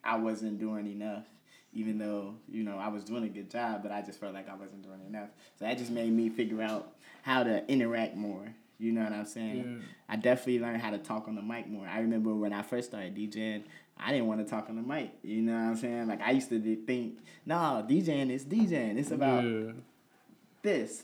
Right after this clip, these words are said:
Speaker 1: you know, which it is about that. But it's also about being able to put on a good show. And, um, I think having, you know, a vocal, um, helps the show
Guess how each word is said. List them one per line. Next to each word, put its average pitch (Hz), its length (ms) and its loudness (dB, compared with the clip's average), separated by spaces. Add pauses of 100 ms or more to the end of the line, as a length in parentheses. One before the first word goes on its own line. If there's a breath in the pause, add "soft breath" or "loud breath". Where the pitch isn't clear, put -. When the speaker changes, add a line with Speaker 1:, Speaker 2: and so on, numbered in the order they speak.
Speaker 1:
you 143 160 2
know, 143 80 2
which 139 260 2
it 120 80 2
is 135 220 2
about 101 340 -4
that. - 260 -12 (400 loud breath)
But 107 80 -6
it's 110 160 0
also 113 360 0
about 98 340 -4
being 104 180 -2
able 101 160 -4
to 95 80 -8
put 104 200 -12
on 98 120 -14
a 95 40 -14
good 98 200 -14
show. 110 400 -6 (460 loud breath)
And, 110 240 2
um, 104 420 -2 (240)
I 104 60 -6
think - 480 -4 (960 soft breath)
having, 107 680 0 (720 loud breath)
you 110 160 0
know, 98 300 -2
a 104 60 -4
vocal, 101 600 -6 (560 loud breath)
um, 104 400 -4
helps 104 340 -4
the - 100 -18
show 92 320 -10